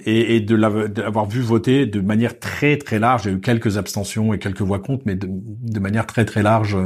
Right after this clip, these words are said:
C'était deux commissions, la commission, euh, des libertés civiles et la commission économique qui ont, qui ont adopté le texte. C'est mon premier texte, en plus, en tant que, que rapporteur, co-rapporteur, parce que je suis avec un Finlandais sur ce texte. Euh, mais, mais voilà, c'est une petite fierté d'être arrivé à cela. Et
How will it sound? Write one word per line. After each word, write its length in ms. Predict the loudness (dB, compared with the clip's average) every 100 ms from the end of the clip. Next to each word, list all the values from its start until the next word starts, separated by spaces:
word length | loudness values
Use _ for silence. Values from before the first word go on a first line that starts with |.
| -4 -10 -14 -6
C'était 300 | 0 4 4
deux 160 | 4 4
commissions, 500 | 6 4 4 4 4
la 80 | 4
commission, 600 | 2 0 0 0 2 0
euh, 40 |
des 140 | 0
libertés 340 | 0 2 0 -2
civiles 380 | -2 0 0 0
et 80 | -2
la 100 | -2
commission 360 | -2 -4 -4
économique 460 | -4 -2 -2 -4 -6
qui 60 |
ont, 220 | -10 -10 -14 -20 -20 -12
qui 80 | -2
ont 20 |
adopté 240 | 2 4 4
le 60 |
texte. 260 | 2 -2 -6 -16
C'est 160 | -8 -4
mon 100 | -2
premier 300 | 0 2 4
texte, 200 | 2 0
en 60 | -2
plus, 220 | -2 -4
en 60 |
tant 120 | -2 -2
que, 300 | 0 0 0
que 120 | 0
rapporteur, 600 | 0 0 0 2 2 2
co-rapporteur, 600 | 2 2 2 0 0 -2
parce 160 | -2 -8
que 100 | -8
je 80 | -6
suis 100 | -4
avec 200 | -2 -2
un 60 |
Finlandais 420 | -2 0 2 0
sur 160 | -2 -4
ce 80 | -4
texte. 400 | 0 -2 -4 -16 -18 -16 -14 -14 -6
Euh, 320 | -2 0 0 2
mais, 640 | 4 4 6 4 2 0 -2
mais 80 | -2
voilà, 240 | -2 -2
c'est 120 | -2
une 60 | -4
petite 260 | -4 -6
fierté 280 | -6 -4 -2
d'être 240 | -2 -2 -4
arrivé 320 | -2 -2 -2
à 80 | -2
cela. 300 | -2 -2
Et 60 | -4